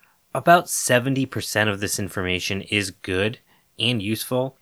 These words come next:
and the diversity of ways that you can live sustainably or build networks of community are fantastic. Many of them are more effective given the right conditions,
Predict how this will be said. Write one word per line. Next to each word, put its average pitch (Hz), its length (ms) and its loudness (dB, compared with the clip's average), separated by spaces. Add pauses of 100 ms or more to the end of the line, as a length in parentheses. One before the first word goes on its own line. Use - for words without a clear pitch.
(140)
and 131 200 -2
the 127 80 0
diversity 101 680 -2
of 95 120 -4
ways 95 260 -2
that 98 140 -4
you 98 80 -10
can 95 280 -8
live 107 140 -2
sustainably 117 760 0
or 101 80 0
build 101 360 -4
networks 113 580 -4
of - 160 -20
community 120 800 -4
are 127 240 4
fantastic. - 960 -2 (1300)
Many 120 280 4
of 156 120 -2
them 135 240 2
are 117 340 4
more 101 340 2
effective 90 600 -2
given 92 380 -2
the 87 80 -4
right 87 260 -2
conditions, 90 640 -6